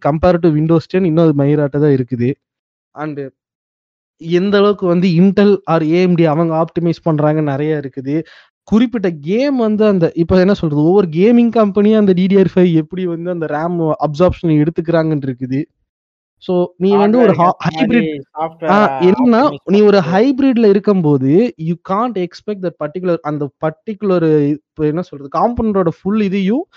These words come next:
Speaker 1: எல்லாரும் எக்ஸாக்ட் பண்ணுவாங்கன்னு நீ எதிர்பார்க்க முடியாது. மெயின் இஷ்யூ
Speaker 2: ம்.
Speaker 1: என்னன்னா இதுதான். எல்லாருமே உட்கார்ந்து, உட்கார்ந்து டி டி ஆர் ஃபைவ்க்காக எல்லாம் பண்ணிட்டு இருக்க முடியாது.
Speaker 2: இருக்கலாம்.
Speaker 1: அவனுக்கு இப்போ இப்போதைக்கு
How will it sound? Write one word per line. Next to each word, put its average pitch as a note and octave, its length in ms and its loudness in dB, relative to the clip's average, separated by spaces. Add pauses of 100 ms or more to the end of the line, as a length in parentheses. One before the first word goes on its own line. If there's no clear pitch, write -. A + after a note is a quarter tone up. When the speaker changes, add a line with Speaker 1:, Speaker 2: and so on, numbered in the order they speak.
(320)
Speaker 1:
எல்லாரும் G#3+ 460 2
எக்ஸாக்ட் F#3 480 0
பண்ணுவாங்கன்னு E3+ 440 0
நீ D3+ 100 0
எதிர்பார்க்க D3+ 400 0
முடியாது. A#2 420 -6 (260)
மெயின் G#3 320 -2
இஷ்யூ G3 220 -2
Speaker 2:
ம். F3 40 0
Speaker 1:
என்னன்னா E3 220 -2
இதுதான். C#3+ 360 -8 (240)
எல்லாருமே G#3+ 460 2
உட்கார்ந்து, G3 480 0
உட்கார்ந்து F#3+ 340 -2
டி F3 120 -4
டி F#3+ 100 0
ஆர் F3 140 -2
ஃபைவ்க்காக D#3+ 280 2
எல்லாம் F3 120 0
பண்ணிட்டு E3+ 360 0
இருக்க C3+ 160 -4
முடியாது. A2+ 440 -8 (1800)
Speaker 2:
இருக்கலாம். F#3+ 260 -6
Speaker 1:
அவனுக்கு E3+ 260 -2
இப்போ E3 180 -6
இப்போதைக்கு G3 400 -4